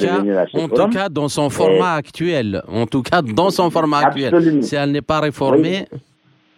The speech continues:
Speaker 2: Elle, elle, elle n'a pas d'avenir dans cette stru-, dans, dans, dans son format actuel et ça ne fonctionne même pas. Parce que ces jeux-là sont tellement maintenant, euh, au ciel ouvert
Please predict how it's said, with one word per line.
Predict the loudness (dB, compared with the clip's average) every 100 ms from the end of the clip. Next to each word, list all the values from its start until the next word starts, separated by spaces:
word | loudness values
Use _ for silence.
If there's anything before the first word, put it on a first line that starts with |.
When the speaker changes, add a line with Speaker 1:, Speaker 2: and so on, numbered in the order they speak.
| _ _ _ _ _ _ _ _
Speaker 2:
Elle, | 2 2 4
elle, | 4 4
elle | 4 2
n'a | 2
pas | 0
d'avenir | 0 2 2 2 0 0
dans | 0
cette | 0 -2
stru-, | 0 -4 0
dans, | 2 2 2
dans, | 2
dans | 2 0
son | 0 -2
format | 0 2 2
actuel | 0 0 0 2 0 _ _ _ _
et | 2 2 2
ça |
ne | -2
fonctionne | -2 0 2 2
même | 2 2
pas. | 0 -2 -6 _ _ _ _ _
Parce | -2 4
que | 4 4 4 2 0 -2 -6 _ -2
ces | 0 2
jeux-là | 2 0
sont | -2 -6
tellement | -2 0 2 2 2
maintenant, | 2 2 0 2 2 2
euh, | 2 2 0 -2 -4 -6 -4
au | -2
ciel | 2 2
ouvert | 2 2 2 0